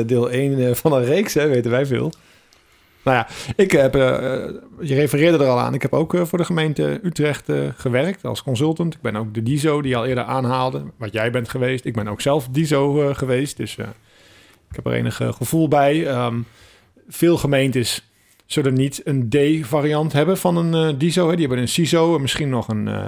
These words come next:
een, één iso. Soms noemen ze het ook een tiso, hè, een technische security officer. Kan je iets vertellen over hoe de security-organisatie in de gemeente Utrecht eruit ziet? Uit welke, uit welke componenten die bestaat?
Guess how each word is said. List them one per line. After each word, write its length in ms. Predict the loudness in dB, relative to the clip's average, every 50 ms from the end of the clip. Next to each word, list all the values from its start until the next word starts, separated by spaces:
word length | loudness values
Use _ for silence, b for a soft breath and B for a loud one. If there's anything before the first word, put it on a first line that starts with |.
| -8 -8
een, 300 | -8 -8 -6 -6 -8 -10 -6
één 320 | -4 -2 -2 -2 -2 -2 -2
iso. 440 | -2 0 2 2 2 2 0 -2 -4 _ _ _ _ _ _ _ _
Soms 360 | -12 -8 -6 -6 -6 -6 -8
noemen 220 | -6 -4 -2 -2 -2
ze 80 | -2
het 80 | -2 -4
ook 40 | -4
een 120 | -6 -4
tiso, 440 | 0 0 2 2 4 4 4 4 4
hè, 60 | 2
een 160 | 0 -2 -2 -2
technische 460 | -2 -2 0 0 -2 -2 0 -2 -2
security 540 | -2 -4 -4 -2 -2 -2 -2 -2 -2 -4 -2
officer. 420 | -2 -4 -4 -4 -4 -4 -4 -4 -6 b b b b b b b b b b
Kan 120 | -2 0 0
je 60 | 0
iets 100 | 0 -2
vertellen 360 | -2 0 2 2 2 2 2
over 240 | 2 2 2 2 2
hoe 240 | 2 2 2 2 2
de 240 | 2 2 2 2
security-organisatie 1200 | 0 -2 -2 0 0 0 0 0 0 0 0 0 0 0 0 2 2 0 0 -2 -2 -2 -2 -2 -4 -4
in 200 | -4 -4 -2 -2
de 80 | -4
gemeente 320 | -2 -2 0 0 0 -2 -2
Utrecht 400 | -2 0 0 0 0 -2 -4 -8
eruit 460 | -6 -4 -2 0 0 0 0 0 0
ziet? 160 | -2 -4 -2 -2
Uit 80 | -2
welke, 200 | -2 -2 -2 -2
uit 140 | -2 -2 -2
welke 220 | -2 -2 -2 -2 0
componenten 540 | 0 2 2 2 2 2 2 2 2 0
die 80 | -2 -2
bestaat? 420 | -2 -2 -4 -2 -4 -4 -4 -6